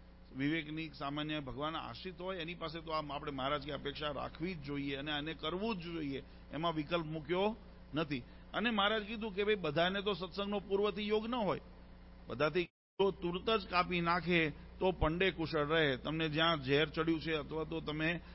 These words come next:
જ્યાં, અ, સડે-, સડો થયો છે એ અંગને તમે જો દૂર કરો શરીરના બીજા ભાગથી તો બીજે એનું પ્રસરે નહીં. અને તો પંડે કુશળ રહે, તો એનો, એનો ચેપ, એનો રોગ એ આગળ વધે નહીં. અને જો એને ન કાઢો, એનો મોહ કરવા જાઓ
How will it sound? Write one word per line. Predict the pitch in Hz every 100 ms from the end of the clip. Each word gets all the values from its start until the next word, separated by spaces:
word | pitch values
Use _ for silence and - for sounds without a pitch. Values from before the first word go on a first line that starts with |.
| - 139
જ્યાં, | 151 160 160 156
અ, | - 147 143 - -
સડે-, | 170 196 185
સડો | 180 202 214
થયો | 175 156 143
છે | 127 117 - - -
એ | 170 208
અંગને | 185 185 180 180
તમે | 175 175
જો | 170 180
દૂર | 165 196 247
કરો | 190 175
શરીરના | 160 160 160 151 151
બીજા | 147 147
ભાગથી | 131 131 127 160 185 180 - -
તો | 160
બીજે | 147 143 170
એનું | 160 156 160
પ્રસરે | - 143 - 165 185 202 - - -
નહીં. | 151 147 - - - -
અને | 156 175 160 - -
તો | 185
પંડે | 190 165 180 190
કુશળ | 190 208 214 170
રહે, | 147
તો | 139 170
એનો, | 160 185 190
એનો | 160 165 185
ચેપ, | 160 175 190 156
એનો | 160 170
રોગ | 160 190 170
એ | 143 165
આગળ | 147 151 170
વધે | 156 147 170 202 - - -
નહીં. | 143 147 - - -
અને | 147 185 180
જો | 202
એને | 202 208
ન | 190 220 247
કાઢો, | 202 175 160
એનો | 165 185
મોહ | 170 185 254
કરવા | 220 208 185 160
જાઓ | 156 160 214